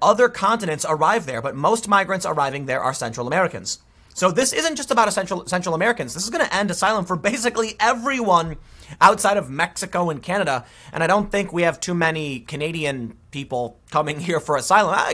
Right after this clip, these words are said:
I, I, it happens, I guess, you know, for more, uh, bigger political issues.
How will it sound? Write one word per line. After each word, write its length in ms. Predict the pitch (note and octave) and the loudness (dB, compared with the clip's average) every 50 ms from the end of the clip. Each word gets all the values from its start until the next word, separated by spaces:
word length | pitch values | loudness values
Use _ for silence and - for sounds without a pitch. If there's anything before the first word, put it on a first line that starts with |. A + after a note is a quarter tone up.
| - - - | -4 -4 -2
I, 240 | G3 G3+ G3 G3 E3 | -2 0 0 0 -2
I, 120 | F#3+ F#3+ - | -4 -4 -4
it 120 | F3+ F#3+ G#3 | -4 0 2
happens, 340 | A#3 B3 A#3+ F#3 D#3+ C#3+ | 4 4 2 0 -6 -4
I 80 | D3+ C3+ | -6 -4
guess, 460 | B2+ F3 E3 C#3+ B2 - - - - - - - - - | 0 0 0 0 -2 -4 -8 -10 -14 -18 -20 -20 -20 -16
you 100 | - - | -12 -6
know, 140 | C3+ C3+ B2+ | -2 -2 -2
for 140 | A#2 - C#3 | -2 -4 -6
more, 280 | C#3 - C#3+ D#3 C#3+ - | -4 2 2 2 2 2
uh, 200 | A#2+ A#2+ A2 G2+ | 0 -2 -4 -4
bigger 280 | - B2 D3 C#3 C#3 | -6 -6 -4 -4 -4
political 380 | - - B2+ D3 E3 F3 - C3 | -4 -4 -4 -4 -4 -2 -4 -4
issues. 380 | A#2+ - - A2 G#2 - - | -4 -4 -6 -8 -10 -10 -12